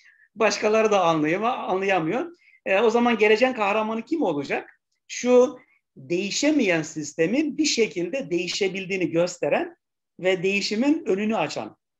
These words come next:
E, öyle bir, e, kurumsal yapının öncülüğünü yapan milli eğitimde, e, bence gerçek bir kahraman olacak.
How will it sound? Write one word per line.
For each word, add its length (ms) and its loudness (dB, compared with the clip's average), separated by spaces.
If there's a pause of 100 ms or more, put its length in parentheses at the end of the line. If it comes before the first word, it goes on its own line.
(280)
E, 400 4 (360)
öyle 340 4
bir, 380 -4
e, 420 4 (440)
kurumsal 640 0
yapının 720 -2
öncülüğünü 500 -2
yapan 300 0
milli 200 -2
eğitimde, 500 -4 (140)
e, 160 2
bence 360 0
gerçek 380 -4
bir 140 -2
kahraman 360 -4
olacak. 240 -10